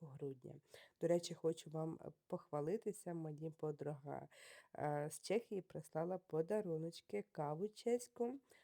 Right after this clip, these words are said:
та цукерочки. Мені дуже приємно,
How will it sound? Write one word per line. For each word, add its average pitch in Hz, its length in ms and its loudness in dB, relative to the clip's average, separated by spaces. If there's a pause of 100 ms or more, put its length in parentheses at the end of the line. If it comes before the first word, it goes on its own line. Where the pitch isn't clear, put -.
(200)
та 180 240 6
цукерочки. - 760 -2
Мені 165 300 4
дуже 151 480 -2
приємно, 202 840 -2